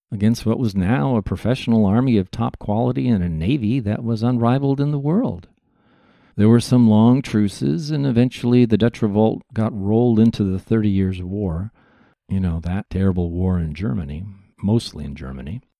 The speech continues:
which left Spain exhausted, no longer a great power in sixteen forty-eight, when the Dutch got their formal independence, de jure recognition for a fact already established by the Sea Beggars and Maurice.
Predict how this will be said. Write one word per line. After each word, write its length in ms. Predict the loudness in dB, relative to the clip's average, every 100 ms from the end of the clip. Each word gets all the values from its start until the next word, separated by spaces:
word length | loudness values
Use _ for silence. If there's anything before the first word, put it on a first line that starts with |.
| _ _ _ _
which 240 | -8 -4
left 200 | -2 -2
Spain 560 | -4 -4 2 4 4 2
exhausted, 1000 | 0 -4 -2 -2 -2 -2 0 0 -4 -12 -8
no 280 | -2 0
longer 520 | 0 2 2 4 4 2
a 40 |
great 300 | 0 -2 -2
power 420 | -2 0 2 0
in 140 | 0 -2
sixteen 460 | -6 -8 -4 -6
forty-eight, 560 | -4 -6 -2 -2 -2 -6 _ _ _ _ _
when 140 | 0 2
the 60 |
Dutch 280 | 2 0 0
got 240 | -2 -2 0
their 180 | -2
formal 560 | -2 -2 2 2 0 -4
independence, 580 | -6 -8 -6 -10 -10 -12
de 180 | -8 -6
jure 500 | -4 -2 0 0 -2
recognition 840 | -4 -6 -6 -6 -6 -8 -8 -8
for 220 | -8 -8
a 60 | -8
fact 600 | -6 -6 -6 -10 _ -6
already 480 | -4 0 0 0
established 720 | -2 -4 -10 -10 -8 -10 -12 -8
by 140 | -8
the 100 | -6
Sea 200 | -8 -8
Beggars 440 | -6 -6 -6 -6
and 100 | -6
Maurice. 600 | -6 -4 -6 -6 -10 -16